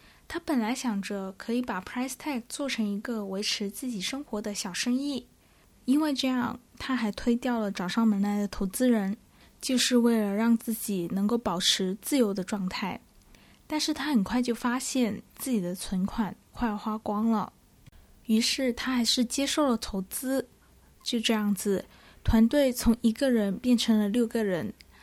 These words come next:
大家一起如火如荼、干劲满满的，想要去把 price tag 做大。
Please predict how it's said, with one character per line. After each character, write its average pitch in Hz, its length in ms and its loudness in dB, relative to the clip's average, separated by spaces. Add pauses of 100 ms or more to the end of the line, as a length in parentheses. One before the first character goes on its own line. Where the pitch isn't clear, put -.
(320)
大 311 180 0
家 254 200 2
一 262 120 -2
起 - 540 0
如 233 160 2
火 226 220 4
如 208 240 2
荼、 208 380 2
干 247 240 4
劲 240 140 2
满 196 180 4
满 208 240 0
的， - 320 -6
想 - 320 -4
要 220 120 2
去 240 140 0
把 - 260 -2
price 240 280 0
tag 220 320 -2
做 220 200 -2
大。 214 340 -2